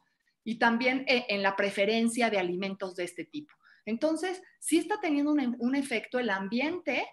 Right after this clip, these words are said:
sobre lo que los niños escogen y sobre lo que los niños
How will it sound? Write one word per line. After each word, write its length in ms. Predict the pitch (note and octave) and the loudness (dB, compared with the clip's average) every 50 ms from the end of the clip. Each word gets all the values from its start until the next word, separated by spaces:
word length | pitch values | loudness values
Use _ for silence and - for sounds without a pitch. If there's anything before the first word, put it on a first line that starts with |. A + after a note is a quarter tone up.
| - _ _ _ _ _ | -14 _ _ _ _ _
sobre 460 | - - - A#3 A3+ G#3+ A3 A3 G#3+ | -6 0 2 2 4 4 4 2 2
lo 120 | G#3 G3+ | 2 0
que 120 | G3+ A3+ G#3+ | 0 -2 -2
los 200 | G#3+ G#3+ G#3+ A#3 | 0 0 0 0
niños 300 | C4 C#4+ F4 G4+ G4 - | -2 -2 -2 -4 -4 -6
escogen 600 | C#4 A#3 - - G#3+ G3 - - G#3 A#3 D4 C#4 - | -8 -8 -4 -4 -4 -4 -2 -2 -4 -4 -4 -4 -6
y 60 | G3 | -6
sobre 260 | - G#3+ G3+ G3+ G3 | -6 -2 0 0 2
lo 140 | G3 G3 G3 | 2 0 0
que 100 | G3 F#3+ | 0 0
los 220 | G3 F#3+ F#3+ G#3+ | 0 -2 -2 0
niños 500 | A3+ B3 C4+ C4+ C4+ C#4+ D4+ D#4+ D#4 - | 0 0 2 2 2 2 0 -2 -4 -10